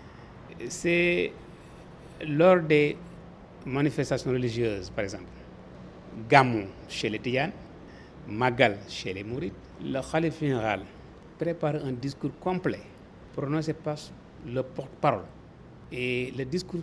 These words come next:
c'est un discours annuel ou bien périodique. Il traite des questions d'actualité, des questions économiques, des questions sociales,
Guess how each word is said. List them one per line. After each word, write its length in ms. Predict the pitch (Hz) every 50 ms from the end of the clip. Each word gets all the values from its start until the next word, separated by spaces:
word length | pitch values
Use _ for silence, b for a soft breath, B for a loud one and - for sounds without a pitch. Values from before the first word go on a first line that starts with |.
| - -
c'est 240 | - 165 156 - 170
un 80 | 160
discours 360 | 151 139 139 - - - - - -
annuel 420 | - 147 151 147 139 120 98 - - - - - - - - - - - - - - -
ou 60 | 127
bien 180 | 120 135 139 131
périodique. 480 | 127 147 139 143 135 120 127 123 - - - - - - - - - - - - - - - - - - - - -
Il 280 | 143 143 143 147 143 - -
traite 460 | - 190 185 - - - - - - - - - - - - - - - - - - - - 113
des 100 | 110 131
questions 480 | 127 - - 185 175 - - 147 110 87 76 - - - - - - - - - - -
d'actualité, 600 | 110 131 123 - - 127 117 123 120 - 226 269 - - - - - - - - - - - - - B B B B B B - 107 101
des 100 | - 135
questions 400 | - 160 151 - 170 139 113 101 - - - - -
économiques, 440 | 156 147 - 156 135 135 156 175 - - - - - B B B B B B - - - 104 98
des 100 | 113 120
questions 300 | - 165 151 - - 135
sociales, 480 | 123 - - 131 - - 135 127 135